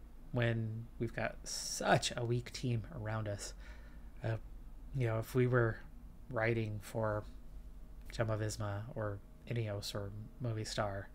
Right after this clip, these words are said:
uh, we'd be winning a whole lot more than we are. But we've done well. We've done well to be where we're at and make the progress we've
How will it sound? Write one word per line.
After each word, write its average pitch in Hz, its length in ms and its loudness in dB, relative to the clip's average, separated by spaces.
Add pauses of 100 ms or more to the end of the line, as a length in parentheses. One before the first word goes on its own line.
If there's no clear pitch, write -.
(680)
uh, 107 140 0
we'd 117 240 2
be 110 260 -2 (160)
winning 107 280 -2
a 98 100 -2 (100)
whole - 400 6
lot 110 160 6
more 113 180 2
than 104 120 -2
we 101 120 -2
are. 98 240 -8 (640)
But - 240 12 (520)
we've 147 120 4
done 180 200 12
well. 139 320 10
We've 131 120 2
done 139 180 0
well 139 200 6
to 135 120 6
be 131 220 6
where 123 220 6
we're 120 100 8
at 131 240 10 (180)
and 117 380 2 (800)
make 123 140 0
the - 40 -10
progress 131 480 8
we've 123 340 4